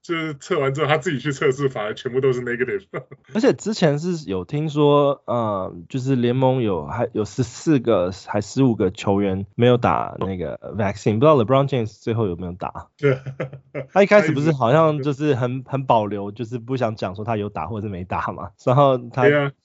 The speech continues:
Speaker 2: 现在不知道到底有没有打，然后就自己也很，很，就是原本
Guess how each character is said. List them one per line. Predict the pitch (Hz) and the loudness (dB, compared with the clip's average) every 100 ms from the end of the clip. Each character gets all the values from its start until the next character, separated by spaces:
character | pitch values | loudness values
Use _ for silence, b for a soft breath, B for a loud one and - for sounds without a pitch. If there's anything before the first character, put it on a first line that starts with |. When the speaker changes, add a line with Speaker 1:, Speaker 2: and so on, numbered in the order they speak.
| _ | _
Speaker 2:
现 | 143 | 0
在 | 127 | 0
不 | 120 | 0
知 | 127 | 2
道 | 131 113 | 4 4
到 | 113 123 | 0 -2
底 | 113 | -2
有 | |
没 | 101 | -4
有 | 110 | -6
打， | 113 80 | -4 -6
然 | 92 | -4
后 | 98 110 107 | -4 -2 -4
就 | 101 - 117 | -8 -6 -4
自 | 101 - | -4 -6
己 | 110 107 | -2 -2
也 | |
很， | 95 101 90 - | -2 -4 -6 -4
很， | 113 104 101 104 | -2 0 -2 0
就 | 131 | 4
是 | 135 | 4
原 | 131 160 | 6 6
本 | 147 | 4